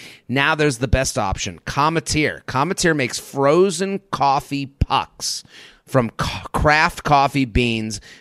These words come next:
by the very best roasters in the country. Each coffee puck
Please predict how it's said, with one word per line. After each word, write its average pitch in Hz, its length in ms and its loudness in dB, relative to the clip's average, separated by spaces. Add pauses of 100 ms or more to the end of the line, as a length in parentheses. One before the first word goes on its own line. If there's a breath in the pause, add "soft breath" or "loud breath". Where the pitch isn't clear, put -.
by 120 140 4
the 117 100 0
very 143 500 4
best 143 380 2
roasters 131 460 0
in 123 80 -4
the 120 60 -6
country. 110 560 -4
Each 156 520 -6
coffee 147 500 2
puck - 600 -2